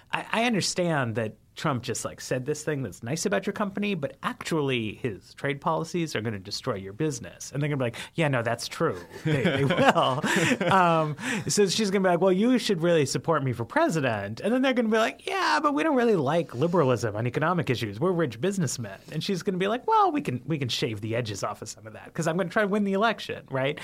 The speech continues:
And she's gonna tell herself, and she's gonna tell her team, "Look, it doesn't matter. Republicans are gonna control the House anyway. So, like, what's the point in me campaigning on, like, not going to happen left-wing legislation? What I need to do is lock down as much support as I can,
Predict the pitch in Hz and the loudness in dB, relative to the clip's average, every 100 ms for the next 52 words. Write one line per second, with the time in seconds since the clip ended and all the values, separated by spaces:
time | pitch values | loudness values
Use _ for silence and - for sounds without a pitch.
0 | - - - - 415 349 - 277 262 262 | -6 -6 -6 0 2 2 2 0 2 0
1 | 247 - 370 285 - 131 104 139 180 175 | 0 0 2 2 0 0 -2 -2 -4 -2
2 | 208 233 190 175 269 156 110 135 - - | 0 0 0 -2 -2 0 0 -2 -2 -10
3 | - - 339 294 156 123 156 165 - - | -20 -6 -2 0 2 2 0 -2 -6 -6
4 | 131 135 226 214 175 151 139 135 - 151 | -4 0 2 2 0 0 0 -2 -2 -2
5 | 117 - 123 - 117 123 151 180 214 226 | 0 0 -2 -4 -6 -4 -2 -2 -4 -8
6 | 233 - - 196 170 226 - - - - | -12 -16 -2 0 0 -2 -4 -10 -6 -2
7 | 226 - - - 139 123 131 113 - 117 | -2 -2 -8 -4 -2 0 0 -2 -4 -6
8 | - 143 117 101 101 110 104 101 104 - | -4 -2 -2 -4 -6 -6 -4 -6 -8 -8
9 | 113 117 104 - 113 101 - - 101 - | -4 -4 -4 -4 -6 -6 -8 -8 -8 -12
10 | - 120 113 127 104 98 - - 104 - | -12 -8 -6 -6 -6 -10 -8 -6 -6 -8
11 | - - - 135 135 127 196 190 151 127 | -16 -16 -6 -2 0 2 0 0 2 2
12 | 113 87 - 87 107 - 151 143 143 135 | 0 -6 -14 -4 -2 -2 -2 -2 0 0
13 | 131 123 123 127 117 120 107 92 104 | -2 -2 -2 0 0 -4 -6 -12 -16